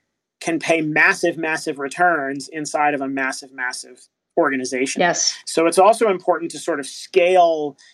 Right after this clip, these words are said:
Speaker 1: the vision that you're sharing with your boss, executive, stakeholder, leader, proportionally with the reality of your, of your situation. And then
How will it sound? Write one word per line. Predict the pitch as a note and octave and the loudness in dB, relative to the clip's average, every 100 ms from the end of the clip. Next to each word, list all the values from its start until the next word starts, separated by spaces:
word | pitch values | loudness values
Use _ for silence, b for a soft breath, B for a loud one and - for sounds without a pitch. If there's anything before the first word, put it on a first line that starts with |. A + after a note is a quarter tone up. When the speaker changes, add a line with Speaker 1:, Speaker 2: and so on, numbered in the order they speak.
| _ - | _ -10
Speaker 1:
the | D3 | -2
vision | C3+ G3 F#3 F3 | 4 4 4 -2
that | D3+ | -4
you're | C#3 | -4
sharing | C#3+ E3 E3 E3 D#3 | -4 -2 -2 0 -2
with | C#3+ D3 | -6 -4
your | D3 C#3+ C3+ - _ - | -4 -2 -4 -8 _ 0
boss, | D#3 D#3+ - | 2 2 0
executive, | D#3 D#3+ D3 D3+ C3+ | -6 -4 -4 -4 -4
stakeholder, | - D3+ D3+ D3+ D3 | -2 -2 0 -2 -2
leader, | C#3 D3+ D3 C#3+ C#3 B B | 0 0 2 0 -4 B B
proportionally | - F3 D4 A3+ G3 F3 F3 | -4 4 4 4 2 2 2
with | E3 | 2
the | E3+ | 0
reality | E3 D#3 D#3+ F3+ E3+ D#3 | 2 4 6 6 4 -2
of | D3+ C3+ | -4 -6
your, | D3+ C#3+ C#3 C#3 C#3 _ _ - | -8 -6 -8 -10 -12 _ _ -2
of | E3 | 0
your | E3 | -2
situation. | D3+ E3 - D3 F#3+ - - _ _ - | -6 -8 -6 0 0 -2 -18 _ _ -6
And | F#3+ A3 | -4 0
then | B3+ B3+ B3 A#3+ | 0 0 -2 -4